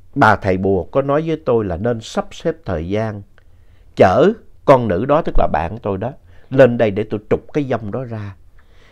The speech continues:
Chứ để hoài như vậy sau này họ bắt con nữ này đi luôn.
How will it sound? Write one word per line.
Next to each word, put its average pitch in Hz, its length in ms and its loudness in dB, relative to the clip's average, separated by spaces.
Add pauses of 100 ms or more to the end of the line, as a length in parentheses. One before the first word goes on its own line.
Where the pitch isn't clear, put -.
(140)
Chứ 190 140 8
để 185 120 4
hoài 113 280 4
như 123 240 -4
vậy 90 180 -2
sau 113 300 -4
này 87 280 -4
họ - 320 -4
bắt - 280 -4
con 110 180 -2
nữ 98 200 -4
này 85 160 -4
đi 95 180 -6
luôn. 104 320 -4